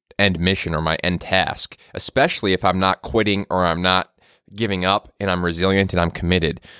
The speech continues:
A lot of us don't realize how practical it is to be resilient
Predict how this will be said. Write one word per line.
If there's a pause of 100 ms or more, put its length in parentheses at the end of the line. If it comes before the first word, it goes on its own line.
(140)
A
lot
of
us
don't
realize
how
practical
it
is
to
be
resilient